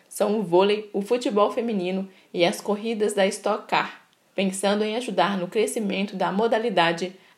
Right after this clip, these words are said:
a rede estuda adquirir os direitos sobre o futebol feminino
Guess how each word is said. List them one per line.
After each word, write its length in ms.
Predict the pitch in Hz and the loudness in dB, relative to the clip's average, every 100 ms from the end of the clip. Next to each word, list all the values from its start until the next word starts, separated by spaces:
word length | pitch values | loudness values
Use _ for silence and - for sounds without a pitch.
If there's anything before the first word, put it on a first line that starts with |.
| - | -2
a 100 | 190 | -2
rede 340 | 190 190 202 | 0 0 2
estuda 380 | 214 - 208 202 | 0 -2 -2 -2
adquirir 460 | 208 220 208 214 | -2 -4 -2 -2
os 100 | 220 | -2
direitos 520 | 226 196 185 196 196 190 | -2 2 2 2 -2 2
sobre 300 | 233 226 240 | 4 4 0
o 20 | |
futebol 460 | 233 214 185 170 | -6 -4 0 2
feminino 560 | 175 196 220 202 208 214 | 0 -2 -2 -2 -2 -4